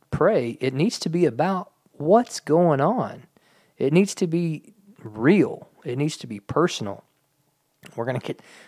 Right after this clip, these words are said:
we're gonna get to a little bit of that too. Uh, but here in the next section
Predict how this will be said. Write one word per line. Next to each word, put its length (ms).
we're 120
gonna 200
get 260
to 120
a 20
little 220
bit 140
of 100
that 320
too. 340
Uh, 240
but 220
here 380
in 100
the 80
next 480
section 800